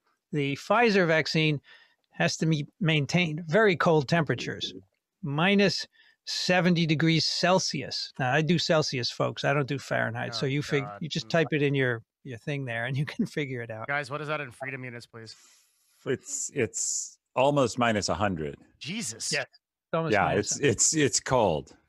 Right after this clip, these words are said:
Speaker 1: It's really cold. So your freezer doesn't go down that far. Okay. Your freezer does
Speaker 3: <laughs>
Speaker 1: zero,
Speaker 3: No.
Speaker 1: right?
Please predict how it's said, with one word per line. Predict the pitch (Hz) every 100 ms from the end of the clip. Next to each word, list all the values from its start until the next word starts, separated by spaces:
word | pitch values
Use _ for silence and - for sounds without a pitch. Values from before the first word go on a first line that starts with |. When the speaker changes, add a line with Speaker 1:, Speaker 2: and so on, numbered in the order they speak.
| _ _ -
Speaker 1:
It's |
really | 165 185
cold. | 143 135 120
So | 170
your | 214
freezer | 196 190 196 165
doesn't | 156 139 139
go | 135
down | 117 117 113
that | 120
far. | - 131 120 - _ _ _ 139
Okay. | 123 139 123
Your | 127
freezer | 127 - 147 127 127
does | 120 120 113
Speaker 3:
<laughs> |
Speaker 1:
zero, | 127 131 127 139 139
Speaker 3:
No. | 135
Speaker 1:
right? | - -